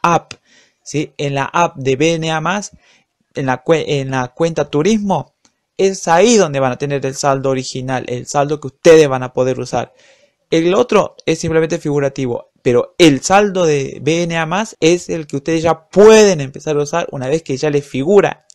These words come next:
en la app. Otra cuestión que vamos a dejar en claro es que si ustedes no se descargan la app y esperan hasta el momento de la fecha de su viaje, está perfecto, y tienen la tarjeta física, no me refiero, está perfecto.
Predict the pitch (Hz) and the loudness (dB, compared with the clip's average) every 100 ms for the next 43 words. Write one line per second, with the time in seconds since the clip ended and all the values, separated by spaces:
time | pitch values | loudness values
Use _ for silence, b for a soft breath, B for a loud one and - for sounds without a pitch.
0 | _ - 143 135 123 - 156 143 _ - | _ 2 2 2 -2 2 2 2 _ -2
1 | 180 180 170 165 147 - 180 143 135 160 | 0 2 -2 -2 -8 -4 -6 -4 -2 0
2 | 156 156 151 170 165 160 - 190 156 147 | 0 -2 -4 -4 -4 -4 4 6 6 2
3 | 151 - 151 151 139 127 131 - 170 156 | -2 -4 -6 -6 -8 -12 -12 0 2 2
4 | _ 127 131 170 180 - 160 165 165 160 | _ -10 -4 -2 0 0 0 0 0 0
5 | 147 147 139 - 120 120 160 151 139 127 | 2 0 0 -4 -6 -2 -2 -2 -6 -6
6 | 135 135 147 151 143 127 123 - 135 - | -6 -4 -6 -4 -2 -2 -4 -6 -6 -4
7 | 139 147 180 175 160 170 - 143 - 160 | -4 -2 0 0 0 -4 -8 -10 -6 0
8 | 170 151 170 147 123 131 143 156 147 135 | 0 2 0 0 -8 -8 -4 -2 -2 -4
9 | 135 147 143 131 - 151 - - 117 131 | -4 -4 -4 -6 -4 -6 -4 -6 -6 -6
10 | 120 117 127 113 B B B B - - | -6 -4 -4 -4 B B B B -10 0
11 | 165 170 165 180 156 - - | 4 4 2 2 0 0 -10